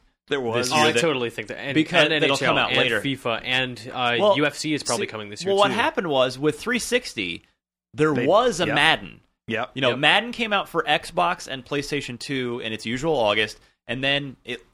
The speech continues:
Speaker 2: there was a launch, uh, you know, the, in November,
Speaker 3: Yeah.
Speaker 2: there was this Madden oh six for Xbox three sixty that was a totally different game,
Speaker 3: Yeah.
Speaker 2: built on a new engine.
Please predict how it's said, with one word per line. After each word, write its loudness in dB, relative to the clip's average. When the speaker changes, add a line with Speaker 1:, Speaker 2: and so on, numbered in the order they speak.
Speaker 2:
there -2
was -2
a 2
launch, 2
uh, -12
you -6
know, 0
the, -4
in -4
November, 2
Speaker 3:
Yeah. -6
Speaker 2:
there -2
was -2
this -8
Madden 0
oh 2
six -4
for 2
Xbox 0
three -8
sixty -10
that -2
was -6
a -6
totally -4
different -8
game, -2
Speaker 3:
Yeah. -2
Speaker 2:
built -2
on 0
a -8
new -4
engine. -2